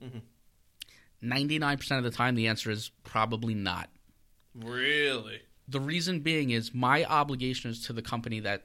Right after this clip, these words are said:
Speaker 2: is paying me, that's doing the hiring.
Speaker 1: Mm.
Speaker 2: So my job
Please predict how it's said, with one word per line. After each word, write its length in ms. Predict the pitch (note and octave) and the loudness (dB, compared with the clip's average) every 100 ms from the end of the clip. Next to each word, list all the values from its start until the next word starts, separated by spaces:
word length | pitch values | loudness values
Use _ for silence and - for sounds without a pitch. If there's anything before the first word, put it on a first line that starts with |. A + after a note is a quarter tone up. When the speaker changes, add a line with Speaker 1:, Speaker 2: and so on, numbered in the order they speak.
| - | -10
Speaker 2:
is 140 | A2+ | -10
paying 400 | A2+ - B2 A#2 | -8 -2 0 0
me, 240 | G2+ F#2 G2+ _ _ - | -2 -4 -8 _ _ -2
that's 200 | G#2 - | -2 -2
doing 240 | A#2+ G#2+ | -4 -4
the 60 | G2+ | -2
hiring. 420 | A2 G2+ E2+ F#2 - _ | 0 0 -2 -10 -18 _
Speaker 1:
Mm. 380 | - A#2 A#2 A#2 A2+ G#2 - - - - | -12 -10 -6 -8 -8 -14 -20 -20 -20 -20
Speaker 2:
So 540 | - - - B2+ A#2+ A#2+ - - _ _ - | -6 0 4 6 4 0 -14 -20 _ _ -6
my 340 | D3+ C#3 D3 | 4 8 8
job 460 | D3+ C3 B2+ E3 | 8 4 4 2